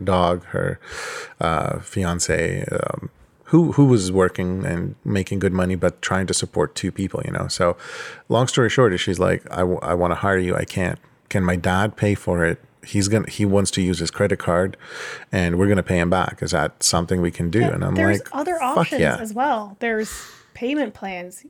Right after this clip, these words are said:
Speaker 2: Like, you could have said
Speaker 1: I
Speaker 2: to that person, "Why don't you just pay me what you would be paying your dad?"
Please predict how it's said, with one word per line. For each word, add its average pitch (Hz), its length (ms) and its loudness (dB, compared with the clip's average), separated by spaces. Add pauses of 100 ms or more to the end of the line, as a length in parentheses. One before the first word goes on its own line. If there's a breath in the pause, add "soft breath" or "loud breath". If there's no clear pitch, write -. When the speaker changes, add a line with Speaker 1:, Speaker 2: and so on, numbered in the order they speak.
Speaker 2:
Like, 226 260 -2
you 302 200 -2
could 233 140 -2
have 208 100 -8
said 214 140 0
Speaker 1:
I 220 80 4
Speaker 2:
to 208 40 2
that 202 180 -2
person, 202 500 -8
"Why 214 160 0
don't 233 180 -4
you 233 120 -4
just 220 280 -6
pay 214 200 -6
me 208 460 -4 (520 soft breath)
what 208 200 -4
you 196 140 -6
would 196 180 -6
be 196 100 -4
paying 185 300 -10
your 180 80 -8
dad?" 196 380 -8